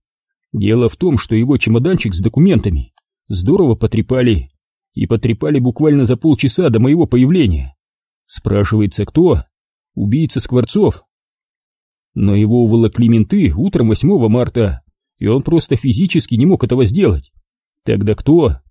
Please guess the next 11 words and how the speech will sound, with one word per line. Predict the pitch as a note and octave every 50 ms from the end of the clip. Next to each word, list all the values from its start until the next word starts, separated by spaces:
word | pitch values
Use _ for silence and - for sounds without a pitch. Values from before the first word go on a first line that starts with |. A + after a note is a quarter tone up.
| _ _ _ _ _ _ _ _
Ответ | - - - - G3+ A#3 A#3 A3 A#3 B3 A#3+ F#3+ - -
прост. | - B3 A3+ F3+ C3+ A2+ G2+ - - - - _ _ _ _ _
Это | G3 G#3+ - G#3
сделали | D3 F3+ B3 B3+ A3+ A3 G#3+ G#3+
менты. | A#3 C4 A#3+ - - A#3 F3+ C#3 G#2 D2+ B1 - _ _ _ _ _ _ _ _ _ _ _ _ _
Абсурд, | - G2 G2 F#2+ - - - D3 F#3 E3 - - - - _
что | _ - - - - G#2+
им | A#2 A#2 A2
мешало | A2+ G#2 - D3 C#3+ B2+ A#2
осмотреть | A2 - - A2 A2 - D3 B2 -
чемоданчик | - G#2 G#2+ G#2+ A#2+ E3 F#3+ D#3 - - - -